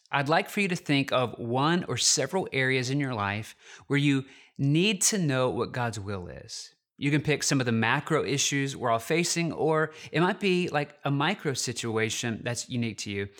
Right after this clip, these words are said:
It doesn't really matter. I just want you to identify an area where you can reflect and then apply today's lesson.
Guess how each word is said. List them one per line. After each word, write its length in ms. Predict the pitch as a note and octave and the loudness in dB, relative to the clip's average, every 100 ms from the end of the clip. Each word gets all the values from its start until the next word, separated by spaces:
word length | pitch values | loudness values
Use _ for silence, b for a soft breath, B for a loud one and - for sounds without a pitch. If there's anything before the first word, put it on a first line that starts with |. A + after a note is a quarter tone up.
| B | B
It 80 | - | 0
doesn't 180 | F#3 G#3+ | 2 4
really 120 | E3+ | 4
matter. 340 | A#2+ A2 C3+ B B - | 2 2 0 B B -2
I 60 | |
just 100 | E3+ | 2
want 160 | A3 D3 | 2 2
you 100 | G#3+ | 0
to 280 | - F3 - | 0 -2 0
identify 720 | C#3 B2 C#3 C#3+ D3 C3 A2+ - | -2 -2 0 0 0 -2 -2 -4
an 180 | A#2 - | -10 -8
area 640 | B2+ C#3+ C#3 G#2+ F#2 F#2+ B2+ _ B B B | -8 -4 -4 -6 -8 -10 -12 _ B B B
where 120 | C3 | 0
you 80 | C#3 | 0
can 260 | C#3+ A#2+ - | 2 -2 -4
reflect 920 | A2+ - - C3 B2 D#3 - - - _ B - - | -8 -8 -10 -4 -2 -2 -4 -10 -14 _ B -16 -6
and 120 | C3 | 0
then 120 | C3 B2 | 2 0
apply 440 | - - A2+ A2 | -4 -4 -2 -2
today's 680 | G#2+ G#2+ - G2 F#2+ F2+ - b _ | -4 -6 -6 -6 -6 -10 -12 b _
lesson. 540 | G2+ G2+ - - - | -6 -2 -4 -6 -16